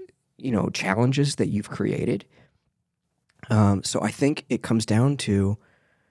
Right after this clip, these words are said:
these selfless choices. And I do feel like that can bring success, as I, as we can see that, I mean, Get Seen is now doing this podcast. Um, but I think,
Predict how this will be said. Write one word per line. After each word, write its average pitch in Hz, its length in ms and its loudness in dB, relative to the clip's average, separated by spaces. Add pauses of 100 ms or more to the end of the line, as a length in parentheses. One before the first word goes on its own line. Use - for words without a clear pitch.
(580)
these 101 260 -2
selfless 117 760 2 (340)
choices. - 720 0 (160)
And 110 140 4
I 101 60 6
do 120 220 4
feel 107 220 0
like 92 180 0
that 104 200 0
can 113 240 2
bring 131 200 0
success, - 680 -4
as 101 200 -4
I, 104 120 2 (400)
as 110 140 -2
we 107 100 2
can 107 160 2
see - 220 0
that, - 160 -4 (160)
I 87 60 -6
mean, 101 160 -6
Get - 180 -6
Seen 117 200 2
is 131 120 -2
now 147 120 -2
doing 190 220 -4
this 202 120 -6
podcast. - 600 -12 (680)
Um, 101 440 2 (220)
but 123 120 2
I 127 40 4
think, 160 240 -2